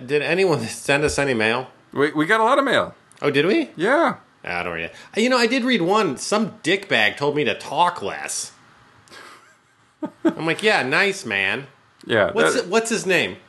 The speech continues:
Speaker 1: Do, do you have his email address? Can we put that out? Like, that
Speaker 2: I
Speaker 1: is not the way to start things, man. Like, how, what, how do you think I'm gonna respond to that on the show?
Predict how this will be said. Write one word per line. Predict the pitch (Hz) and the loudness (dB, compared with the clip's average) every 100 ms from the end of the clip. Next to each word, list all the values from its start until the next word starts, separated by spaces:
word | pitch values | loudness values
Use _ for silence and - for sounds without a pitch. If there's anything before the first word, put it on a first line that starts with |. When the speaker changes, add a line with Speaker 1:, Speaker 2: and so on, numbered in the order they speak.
| 143 | -6
Speaker 1:
Do, | 180 | -4
do | 185 - | -4 -4
you | 180 196 | 0 0
have | 208 | 0
his | 170 | 0
email | 196 208 214 | 2 2 2
address? | 208 214 214 | 2 2 0
Can | 165 | -4
we | 139 | -2
put | 180 165 | -2 2
that | 160 | 2
out? | 190 214 226 - - _ _ _ - | 4 2 -2 -8 -20 _ _ _ -8
Like, | 339 | 0
that | 440 | 2
Speaker 2:
I | |
Speaker 1:
is | 415 | 2
not | 269 247 233 | 2 0 2
the | |
way | 190 196 | 2 2
to | 156 | 2
start | 117 - 123 117 - | -2 0 0 0 -4
things, | 101 85 85 | -6 -6 -8
man. | 95 82 87 - - 240 | -8 -6 -6 -10 -8 -4
Like, | 214 | -2
how, | 269 269 - - | -4 -8 -12 -2
what, | 277 277 - | -2 -2 -4
how | 294 | -4
do | 339 | -2
you | 330 | -2
think | 226 240 | -2 -2
I'm | 208 170 | -2 -2
gonna | 160 | 0
respond | 147 135 160 147 | -2 -2 -2 -2
to | 147 | 0
that | 131 117 | 0 0
on | 113 | -4
the | 101 | -6
show? | - 107 82 76 | -8 -8 -8 -12